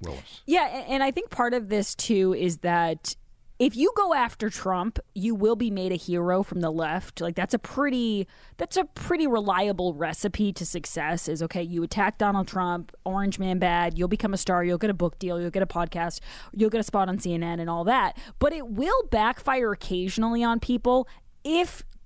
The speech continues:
Speaker 2: the Trump deranged masses think that you actually spoiled whatever their chances were. Do you know what I mean? Like, in this case, they're looking at her and going, "Well, you messed this up now."
Speaker 1: Well, I think, I think too, you know, the old saying, you know, "You have to be purer than Caesar's wife."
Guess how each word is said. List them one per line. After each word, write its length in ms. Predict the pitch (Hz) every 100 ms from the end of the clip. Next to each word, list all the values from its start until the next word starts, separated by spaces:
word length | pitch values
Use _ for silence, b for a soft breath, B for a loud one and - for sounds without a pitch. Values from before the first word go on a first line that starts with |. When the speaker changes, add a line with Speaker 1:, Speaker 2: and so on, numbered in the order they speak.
| -
Speaker 2:
the 100 | 247
Trump 400 | - 302 294 269
deranged 600 | 262 240 226 214 185 - - - -
masses 800 | 196 185 202 240 294 302 311 - B -
think 400 | - 277 262 247
that 160 | 226
you 180 | 196 220
actually 720 | 208 226 - - 226 202 190
spoiled 800 | - - - 220 233 240 202 180
whatever 640 | 165 180 220 208 208 196 - - -
their 140 | 208
chances 460 | - 214 202 175 160
were. 240 | 131 156
Do 100 | -
you 40 |
know 60 | 254
what 80 | 262
I 40 |
mean? 120 | 254
Like, 100 | 247
in 100 | 233
this 180 | 240 320
case, 260 | - 302 277
they're 160 | 233
looking 300 | 220 226 220
at 60 | 202
her 240 | 185 226
and 100 | 196
going, 320 | 180 180 175 170 b b b b
"Well, 160 | - 202
you 220 | 196 277
messed 280 | 262 214 -
this 200 | 196 175
up 240 | 196 - -
now." 240 | 131 113 b b b b
Speaker 1:
Well, 140 | 170
I 60 | 165
think, 280 | - - 139
I 80 | 156
think 240 | 139 185 -
too, 220 | 147 135
you 100 | 110
know, 120 | 110
the 140 | 104
old 140 | 117 110
saying, 320 | - 123 113
you 100 | 92
know, 120 | 98
"You 140 | 95 90
have 240 | 104 104
to 60 | -
be 140 | 90
purer 440 | 87 - 117 107 104
than 160 | 85
Caesar's 520 | 80 - 110 90 87 78
wife." 520 | 73 92 110 -